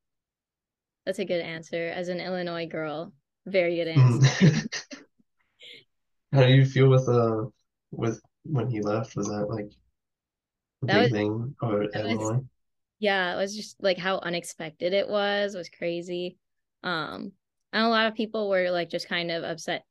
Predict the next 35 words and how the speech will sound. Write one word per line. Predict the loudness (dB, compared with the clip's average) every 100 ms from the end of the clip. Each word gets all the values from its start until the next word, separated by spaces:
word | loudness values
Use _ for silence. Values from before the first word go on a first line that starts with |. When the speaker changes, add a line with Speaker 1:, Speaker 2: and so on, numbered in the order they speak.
| -12 -8
Speaker 1:
about | -4 -4 -8 -10
how, | -6 -4 -2
like, | -4 -6
he | -6
was | -8 -8
pessimistic | -8 -8 -4 -6 -6 -6 -4 -4 -6 -10
about | -8 -6 -6 -8 -12 _ _ -18
just, | -14 -12 -10
like, | -10
men's | -8 -8 -10 -12 -16 -18 -12
gymnastics | -10 -8 -10 -10 -8 -8 -12 -14
in | -12
N | -10 -8
C | -6
double | -4 -4
A. | -4 -6 -8 _ _ _ _ -2
Speaker 2:
Mm-hmm. | 4 4 4 -2
Speaker 1:
But, | -6 -6
you | -6 -10
know, | -10 -12 -16 -20 _ -4
the | 0
S | 0 0
E | -2
C | -2 -2 0 0 -2 -8 _ _ _ _ 0
is | 2 0 -4 -12 _
where | -2 0
the | 0
money | -4 -8 -10
is | -8 -8 -10 -12
in | -10 -8
women's | -6 -4 2
Speaker 2:
Yeah, | 4 6 4 0
Speaker 1:
gymnastics. | -4
Speaker 2:
yeah. | -4
Speaker 1:
You, | -4